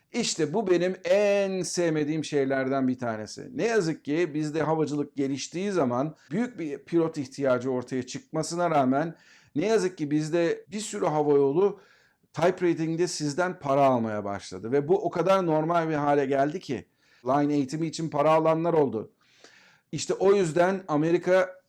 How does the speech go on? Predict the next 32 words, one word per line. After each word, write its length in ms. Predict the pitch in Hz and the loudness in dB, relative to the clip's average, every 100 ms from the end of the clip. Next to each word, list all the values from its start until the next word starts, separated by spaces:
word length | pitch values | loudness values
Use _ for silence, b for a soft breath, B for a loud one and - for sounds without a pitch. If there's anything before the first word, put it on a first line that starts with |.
| _ _ 160 | _ _ -10
bu 180 | 165 | -2
bakımdan 500 | 160 - 147 160 170 | 0 0 0 0 2
daha 280 | 156 156 151 | 4 6 6
üstün. 420 | 131 - 127 117 | 4 0 -6 -2
Neden? 360 | 135 160 196 202 | 0 2 2 0
Çünkü 320 | - 185 143 135 | -4 -6 -6 -2
type 400 | 170 180 180 156 | 2 2 2 -2
rating'e 300 | 147 156 160 | 0 0 0
para 320 | 139 135 135 | 0 2 4
vermiyorsunuz. 680 | 127 120 120 110 110 113 113 | 2 2 -2 -6 -8 -10 -4
Hangi 280 | 160 190 180 | -2 0 0
hava 240 | 156 156 | 4 6
yoluna 260 | 147 139 135 | 6 4 0
giderseniz 680 | 123 135 131 - 143 147 | 0 0 0 0 -2 -2
gidin, 320 | 147 156 165 156 b b b | -4 -4 -4 -6 b b b
isterseniz 720 | 160 - 185 170 165 160 147 | -8 -2 -2 -2 -4 -6 -6
uçuş 300 | 147 160 156 | -8 -10 -6
eğitimini 480 | 156 147 147 147 147 | -4 -4 -2 0 0
tamamladıktan, 840 | 151 143 139 139 131 - 143 117 | 0 0 0 -2 -6 -4 -4 -2
uçuş 240 | 123 160 165 | -6 -8 -4
öğretmenliği 640 | 160 151 147 147 139 139 | 0 -2 -2 -2 -2 -2
yaptıktan 600 | 135 131 - 151 170 180 | -2 -4 -8 -8 -4 -4
sonra 520 | 170 151 131 123 113 b b b b | -4 -6 -4 -2 -4 b b b b
ilk 260 | 175 - | -6 -4
uç-, 180 | 165 - | -6 -6
hava 240 | 135 139 131 | -2 0 2
yolunuza 360 | 131 123 113 | 2 0 -2
gidin. 400 | 117 120 156 156 b b b | -6 -4 -4 -6 b b b
En 140 | 170 | -2
ufak 300 | 202 180 170 | 0 2 0
uçakla 440 | 147 - 156 156 147 | -2 -2 -2 0 0
başlayın 600 | 151 - 151 160 180 - | 0 0 -4 -4 -4 -8